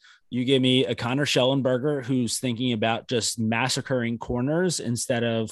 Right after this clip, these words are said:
whatever is, is, uh, you know, aching his body. You give me a, a healthy Petey LaSalla. I think they're at three. Um, I like Cornell. I, I, I know that they just lost to the Troops, but like I said, I think that that was an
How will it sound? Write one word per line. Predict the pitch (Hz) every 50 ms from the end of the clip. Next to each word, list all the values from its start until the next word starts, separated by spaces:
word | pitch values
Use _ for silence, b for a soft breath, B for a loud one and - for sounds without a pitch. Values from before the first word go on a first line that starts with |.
| -
whatever | - 117 110 113 117 107 117 117 113
is, | 113 117 117 110 - - - B B B B B B
is, | - 117 120 113 107 107 101 101
uh, | - - 110 104 104 101 101 104
you | 92 107
know, | 107 107 -
aching | 117 123 117 - 120 117 113
his | 104 95 -
body. | - 120 127 131 135 135 135
You | 127 117 98
give | 107 110
me | 110 110 107
a, | 101 101 -
a | - 107
healthy | 92 104 127 127 120 - 120
Petey | 107 - 123 123 113 117
LaSalla. | 107 104 - - 147 147 160 170 175 180 175 165 b b b b b
I | - 107 110
think | - 123 110 - _ -
they're | - 127 123 113
at | - -
three. | - - 131 127 110 98 78 82 - b b b b b b b _ -
Um, | 127 127 123 123 123 120 120 120 120 120 120 120 117 123 - -
I | 151 170
like | 185 196 190 196
Cornell. | - 202 190 175 180 170 151 117 95 - _ _ -
I, | 123 127 127
I, | 110 120 127 123 123 - 123
I | 127
know | 131 131 131
that | 131 120 -
they | 139 127
just | 113 120 127 - -
lost | 139 123 127 - -
to | - 123
the | 113 113
Troops, | - - 160 175 180 - - -
but | 147 127
like | 123 135 123 127
I | 127 117
said, | - 139 120 101
I | 101 104
think | - 123 113 -
that | 123 110
that | 123 110 120
was | 127 110 117
an | 113